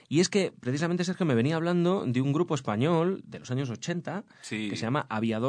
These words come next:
Speaker 1: Dro, y yo
Speaker 2: Y
Speaker 1: no los conocía de nada.
Speaker 2: Sí,
Speaker 1: Son
Speaker 2: avia-,
Speaker 1: muy curiosos, háblanos de ellos.
Speaker 2: sí, bueno, Aviador Dro y sus obreros especializa-, y sus obreros especializados.
Speaker 1: Fíjate.
Speaker 2: Ahora creo que se llaman Aviador Dro solo.
Speaker 1: Solo, mm.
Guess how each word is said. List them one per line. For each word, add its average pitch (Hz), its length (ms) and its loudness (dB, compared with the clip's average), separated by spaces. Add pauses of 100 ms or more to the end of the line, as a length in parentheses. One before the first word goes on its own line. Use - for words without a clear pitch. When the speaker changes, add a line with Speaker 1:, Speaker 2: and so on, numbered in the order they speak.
(160)
Speaker 1:
Dro, 143 320 -2 (280)
y 110 80 -10
yo 127 100 2
Speaker 2:
Y 165 40 2
Speaker 1:
no 175 40 2
los 156 100 0
conocía 131 360 -2
de 98 180 -10
nada. 92 400 -8
Speaker 2:
Sí, 120 300 4
Speaker 1:
Son 113 60 8 (120)
Speaker 2:
avia-, - 60 6
Speaker 1:
muy 208 100 6
curiosos, 117 440 2
háblanos 147 300 -4
de 135 100 0
ellos. 104 180 0
Speaker 2:
sí, 113 280 2
bueno, 135 220 6
Aviador 120 320 10
Dro 139 160 4
y 151 60 4
sus 139 160 4
obreros 117 240 10
especializa-, 123 580 4 (140)
y 147 140 0
sus 139 200 -4
obreros 123 380 2
especializados. 87 760 -2
Speaker 1:
Fíjate. - 380 -12 (220)
Speaker 2:
Ahora 143 300 10
creo 143 200 10
que - 80 2
se 110 80 2
llaman 113 220 6
Aviador 95 380 0
Dro 101 160 -4
solo. 87 340 -6
Speaker 1:
Solo, - 320 -14
mm. - 240 -16